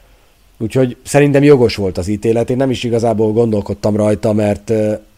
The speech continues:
mert nálam ez tizenegyes, ez egyértelmű. Ezt ha a Rómának adják, vagy ha Róma ellen ítélik, ez akkor is tizenegyes.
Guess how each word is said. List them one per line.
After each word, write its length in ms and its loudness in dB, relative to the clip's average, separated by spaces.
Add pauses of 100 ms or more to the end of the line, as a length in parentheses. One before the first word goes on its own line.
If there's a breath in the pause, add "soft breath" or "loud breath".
(1000)
mert 160 -2
nálam 240 2
ez 120 -2
tizenegyes, 580 -10
ez 100 -8
egyértelmű. 640 -4
Ezt 160 -2
ha 160 4
a 20 6
Rómának 640 6
adják, 380 4
vagy 140 -6
ha 80 -4
Róma 280 2
ellen 260 2
ítélik, 540 -4
ez 100 -12
akkor 240 -8
is 60 -8
tizenegyes. 600 -2